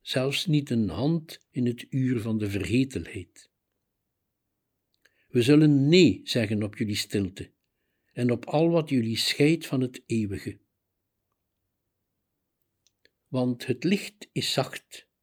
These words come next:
en de zon zien is aangenaam voor de ogen. Het ergste van de stilte is haar doodsbetrachting.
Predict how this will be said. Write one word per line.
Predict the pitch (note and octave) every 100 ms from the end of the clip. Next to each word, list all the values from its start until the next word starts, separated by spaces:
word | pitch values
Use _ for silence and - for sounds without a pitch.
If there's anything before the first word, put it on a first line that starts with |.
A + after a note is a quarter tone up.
| _ _ _ _ _ _ _
en | - G#2+
de | A2
zon | G2 E3+ F#3+
zien | E3 E3 D#3+ D#3+ D#3 _ _
is | - B2 - -
aangenaam | C3+ C#3+ A#2+ A2 G2+ F2 E2 -
voor | - G2
de | F#2+
ogen. | A2+ G#2 - F#2 - _ _ _ _ _ _ _ _ _ _ _ _ _ _ _ _ _ _ _ _ _ _
Het | - F3+
ergste | F3+ F3+ D#3+ - F3+
van | E3 D#3+
de | C#3
stilte | - - F#3+ F3 F3+ F3 - _ _ _
is | - -
haar | - B2 A2+ G#2
doodsbetrachting. | C#3 D3+ - A#2 G#2+ - G#2 - - F#2 E2+